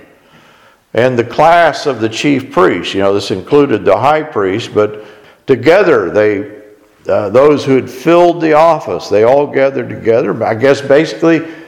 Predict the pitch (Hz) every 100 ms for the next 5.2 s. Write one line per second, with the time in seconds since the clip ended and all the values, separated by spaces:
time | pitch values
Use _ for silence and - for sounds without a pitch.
0 | - 131 135 151 175 170 151 131 - 180
1 | 180 160 156 170 160 143 139 135 127 120
2 | 123 - - 123 113 107 185 233 123 90
3 | 135 - - - - - 95 110 110 208
4 | 233 - 90 160 123 220 226 - 113 95
5 | 73